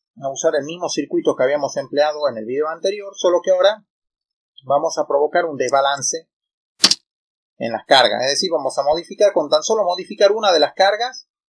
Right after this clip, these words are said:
ya se desbalanceó el sistema. Bien, esta ya, ya no vale diez ohm, vale cinco. Con que una de, una de las tres cambie,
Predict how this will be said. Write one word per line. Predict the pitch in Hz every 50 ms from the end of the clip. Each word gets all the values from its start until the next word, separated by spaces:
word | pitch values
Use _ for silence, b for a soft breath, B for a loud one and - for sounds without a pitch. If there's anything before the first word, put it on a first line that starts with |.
| _ _ -
ya | 127 110 143 147 147
se | - - 131
desbalanceó | 117 120 120 123 127 131 135 131 - 160
el | 143 -
sistema. | - 135 - - 123 117 104 95 90 _ _ -
Bien, | 143 147 - - -
esta | - - - 170 147
ya, | 160 151 151 - 135
ya | 135 127
no | 131 135
vale | 151 160 160 143
diez | 135 135 127 - 151
ohm, | 127 117
vale | 127 135 131 117
cinco. | - - 147 135 120 117
Con | - 139 135
que | 139 170 -
una | 214 240 262 240 208 180
de, | 170 160 151 -
una | - 180 214 226 220 190
de | 170 151
las | 143 -
tres | - 196 208 196 -
cambie, | 214 233 254 262 240